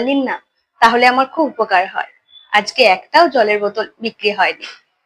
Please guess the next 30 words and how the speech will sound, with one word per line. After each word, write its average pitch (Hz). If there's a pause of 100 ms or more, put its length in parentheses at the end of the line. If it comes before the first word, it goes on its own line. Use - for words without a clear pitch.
(180)
সে -
মায়াবী 202
চোখ 202
দুটো 220
দেখে 220 (180)
খুব 381
মায়া 175
লাগে। 160 (580)
বলে, 233 (100)
"বেশ, 208 (600)
তোমার 254
জলের 240
দাম 240
কত?" 262 (540)
তখন 202 (160)
জল 190
বিক্রেতাটি 233
বলেন, 226 (440)
"আমার 202
জলের 190
দাম 262 (160)
কুড়ি 208
টাকা, - (640)
আপনি 214
আমাকে 226
কুড়ি 202
টাকা 170
দিন।" - (340)
তখন 226 (240)
ম্যাডামটি 240